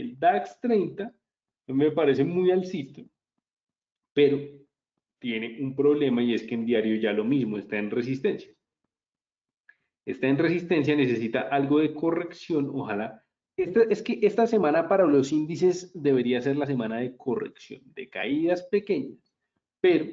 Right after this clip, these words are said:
para que la próxima semana nos dé muy, pero muy buenas entradas, ¿listo? Eso sería muy interesante para el activo. Pero, pues bueno, hay que esperar un poco porque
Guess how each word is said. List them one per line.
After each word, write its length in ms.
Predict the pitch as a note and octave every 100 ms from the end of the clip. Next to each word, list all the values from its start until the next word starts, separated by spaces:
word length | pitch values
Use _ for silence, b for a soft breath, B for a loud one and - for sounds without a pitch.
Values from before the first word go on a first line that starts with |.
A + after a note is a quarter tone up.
| - _ _ _ -
para 200 | G2+ G2
que 160 | G2+
la 140 | G2 -
próxima 420 | G#2 - B2 B2
semana 320 | A2+ G#2 G2+
nos 220 | A#2 A2+
dé 180 | G#2+ G#2+ C#3+
muy, 460 | D3 D3 C#3 C3+ - -
pero 160 | A2+
muy 200 | G2 G2+
buenas 340 | G#2 G#2 G#2 G#2
entradas, 500 | G2+ - - - -
¿listo? 280 | B2 - _ -
Eso 180 | A2 A#2
sería 300 | B2+ G#2+ G#2+
muy 300 | D#3 D3+ C#3
interesante 680 | C3+ C3+ A#2+ G#2+ G2+ - -
para 220 | - -
el 80 | D#2
activo. 440 | - F3+ F#3 - _ _ _ _ _ _ -
Pero, 280 | G3+ F#3+ - - _ _ _ _
pues 140 | A#2 G#2+
bueno, 180 | A2+ -
hay 140 | - -
que 80 | C3+
esperar 320 | - D3+ A#2
un 180 | C3+ C3
poco 440 | E3+ - A3 - _ _ _ -
porque 500 | D#3+ C#3+ E3 E3